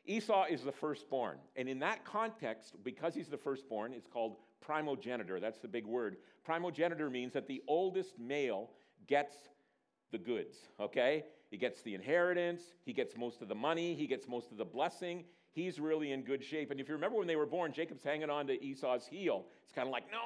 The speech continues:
I wanna be first," and he comes out second, right? So he doesn't get it. Just that little time frame changes the destiny of both of these guys.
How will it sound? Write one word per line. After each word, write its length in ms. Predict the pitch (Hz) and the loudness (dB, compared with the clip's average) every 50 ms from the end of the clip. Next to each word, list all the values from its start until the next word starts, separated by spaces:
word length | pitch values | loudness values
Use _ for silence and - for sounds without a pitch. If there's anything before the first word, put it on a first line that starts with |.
| 240 233 | -2 -2
I 60 | 226 | -2
wanna 180 | 226 226 214 202 | -2 -2 -2 -2
be 100 | 180 165 | -2 -4
first," 400 | - - 165 127 107 - - 123 | 0 2 2 2 2 0 -4 -6
and 80 | 104 | -6
he 120 | 107 113 110 | -6 -6 -6
comes 260 | - 135 131 120 104 | -6 -6 -6 -4 -2
out 180 | 123 107 104 - | -2 -2 -4 -4
second, 400 | - 123 107 - - 82 73 80 | -2 -2 -2 -2 -4 -6 -6 -4
right? 220 | 90 92 113 - | -2 -2 -2 -4
So 120 | - 117 | -4 -6
he 100 | 110 147 | -6 -6
doesn't 340 | 160 147 185 185 180 175 165 | 0 4 4 4 4 2 0
get 160 | 156 208 196 | 2 4 4
it. 160 | 139 - - - - - _ - | 4 4 0 -4 -16 -20 _ -8
Just 200 | 233 233 - - | -8 -6 -4 -2
that 220 | 277 269 262 254 | 0 0 0 0
little 200 | 254 285 277 262 | -2 -4 -4 -4
time 340 | 262 - - 247 254 262 240 | -4 -6 -6 -4 -4 -4 -4
frame 380 | - - 175 147 123 117 110 110 - - _ - | -4 -4 -2 -2 -2 -2 -4 -6 -10 -16 _ -4
changes 380 | - 190 175 185 160 170 156 | -2 0 0 0 0 -2 -4
the 100 | 127 151 | -2 -2
destiny 460 | 147 151 160 160 - - 170 151 139 131 | 0 2 2 0 0 -2 -6 -4 -2 -2
of 100 | 117 98 | -2 0
both 200 | 127 135 139 143 | 0 -2 -2 -2
of 80 | 127 | -6
these 180 | 110 101 92 85 | -8 -8 -10 -6
guys. 420 | 90 98 - - - - - - | -6 -6 -6 -6 -8 -14 -18 -20